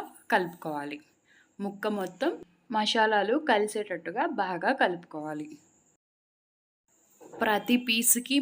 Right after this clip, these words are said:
మనం వేసిన మసాలా మొత్తం పట్టేలాగా వీలైతే కనుక కొంచెం మెత్తగా గట్టిగా కలుపుకోవాలి. అంటే ముక్కను గట్టిగా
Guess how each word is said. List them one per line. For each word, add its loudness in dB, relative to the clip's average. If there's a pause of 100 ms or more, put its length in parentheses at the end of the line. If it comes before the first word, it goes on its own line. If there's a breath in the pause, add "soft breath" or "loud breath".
మనం 0
వేసిన -6 (100)
మసాలా -2 (100)
మొత్తం -2 (500 loud breath)
పట్టేలాగా -4 (220)
వీలైతే 0
కనుక -2 (120)
కొంచెం 0
మెత్తగా -4 (320)
గట్టిగా -2 (160)
కలుపుకోవాలి. -4 (560 soft breath)
అంటే 0 (140)
ముక్కను -2 (580)
గట్టిగా -2